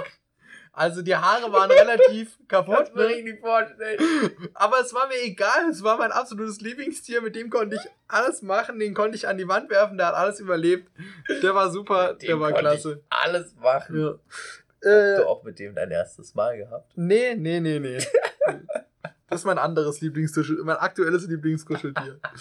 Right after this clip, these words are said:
Speaker 2: <laughs>
Speaker 1: Ähm,
Speaker 2: Ah, du meinst die Beate Uso-Puppe. <laughs> Verstehe.
Speaker 1: So, äh, eine zweite Kinderfrage wäre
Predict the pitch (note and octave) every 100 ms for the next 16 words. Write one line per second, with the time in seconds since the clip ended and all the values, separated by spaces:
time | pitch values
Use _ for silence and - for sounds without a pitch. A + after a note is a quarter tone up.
0 | - E3+ D3 _ - E3+ F#3 F3+ F3+ F3
1 | - - - - _ _ _ A2+ A2+ G#2
2 | E3+ - F#2+ G2+ - G2+ - - - -
3 | - - - - E3 - - - A#2+ -
4 | - - - D#3+ _ _ _ _ _ -
5 | - A#3 D3+ - F#3+ F#3 F#3+ F#3+ F#3+ F#3
6 | - F3 A3 A3 G3+ F#3 - D3+ F3 F3+
7 | D3+ E3+ F3+ F#3+ G3